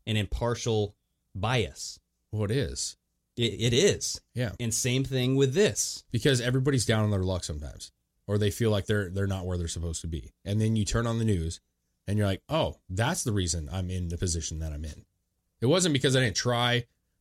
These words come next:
Speaker 2: or, you know, and let's be honest, making life choices in general. Like, everybody makes them. You could have done better in school. You know, I kinda slacked in school,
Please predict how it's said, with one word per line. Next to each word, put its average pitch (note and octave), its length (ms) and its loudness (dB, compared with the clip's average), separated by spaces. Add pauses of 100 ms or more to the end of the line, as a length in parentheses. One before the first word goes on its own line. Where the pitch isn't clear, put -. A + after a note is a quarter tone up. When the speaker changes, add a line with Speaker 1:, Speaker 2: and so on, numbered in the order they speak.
Speaker 2:
or, A2 300 4
you C3 80 0
know, G2+ 80 -2 (320)
and E3 160 2
let's F3+ 160 2
be D#3+ 140 4
honest, D3 340 0
making C3+ 340 4
life A#2+ 240 2
choices B2+ 460 0
in A2 180 0
general. G#2 500 0 (160)
Like, A2+ 200 2
everybody B2+ 320 4
makes A#2+ 220 2
them. F2 100 0
You F#2+ 100 0
could A2 120 4
have G2+ 100 4
done G2 160 2
better F2+ 180 -2
in E2 80 -4
school. G2+ 460 0 (220)
You G2 80 -2
know, G2 120 -2
I G#2 180 0
kinda G#2+ 240 -2
slacked G2 380 0
in F#2+ 80 -2
school, G2 420 0